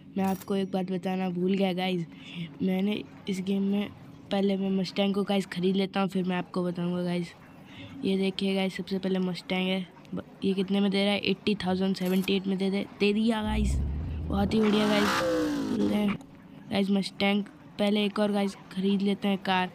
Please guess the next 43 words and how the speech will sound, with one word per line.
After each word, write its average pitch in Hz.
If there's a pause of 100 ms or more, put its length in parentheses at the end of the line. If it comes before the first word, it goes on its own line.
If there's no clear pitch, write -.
(260)
फिर 196
चलते 190
हैं 190
Mustang 190
को 190
लेकर। 185
ये 190
कितने 196
में 202
दे 202
रहा 202
है? 208 (360)
एटी 202
थाउजेंड। 202
नहीं, 196
नहीं, 196
नहीं, 196
नहीं, 190
नहीं, 190
पैसे 185
हैं 185
इतने 170
गाइस। 190 (840)
सेवेंटी 208
सही 196
है, 202
bargain 196
करके 196
फ़िफ़्टीन 196
में 202
ले 190
लेता 190
हूँ। 196
देता 185
है 208
क्या? 202
नहीं, 196
नहीं, 196 (1000)
नहीं 185
दे 208
रहा 196
है 185
गाइस। 185